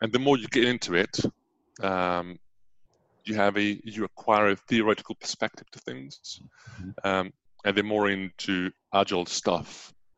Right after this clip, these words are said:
Speaker 1: you find yourself, right? And then you find yourself preaching the, preaching the gospel to people around you, right? If we were doing this, if we're all, if the B As were sitting down to the developers, we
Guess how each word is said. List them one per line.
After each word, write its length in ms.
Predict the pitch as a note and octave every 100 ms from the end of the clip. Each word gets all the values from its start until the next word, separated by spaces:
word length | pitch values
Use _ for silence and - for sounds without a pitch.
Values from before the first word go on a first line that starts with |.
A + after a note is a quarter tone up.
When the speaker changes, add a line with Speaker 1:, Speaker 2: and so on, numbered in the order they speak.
| _ _ _
Speaker 1:
you 100 | F2+
find 260 | - F2+ E2+
yourself, 400 | E2+ F2+ E2+ -
right? 260 | F2+ G2+ - -
And 100 | -
then 60 | C3
you 80 | C#3+
find 180 | G3+ B3+
yourself 380 | - D3+ -
preaching 480 | - C#3+ C#3 C3+ B2+
the, 380 | A#2 A2 A2 G#2 _ - - - _
preaching 240 | C#3+ -
the 80 | A#2
gospel 440 | A2 A#2 A2 - G#2
to 220 | - G2+ _ _ _ -
people 220 | A#2+ G#2
around 420 | G2 B2+ A2 -
you, 80 | -
right? 180 | G2 A2
If 260 | B2 - -
we 60 |
were 140 | G#2+ G2
doing 340 | G2 F2+ F2
this, 580 | E2+ E2+ - - - - _ _
if 240 | B2+ A#2 -
we're 160 | A2
all, 300 | G#2+ G#2+ G#2 - - - _
if 220 | - -
the 80 | -
B 240 | A2 A#2 G#2
As 220 | F#2+ F#2+
were 100 | F#2+
sitting 380 | - G#2 G2 F#2
down 260 | F2+ F2
to 80 | F2+
the 80 | F#2+
developers, 580 | F2 F#2 F2 - E2+
we 60 | F2+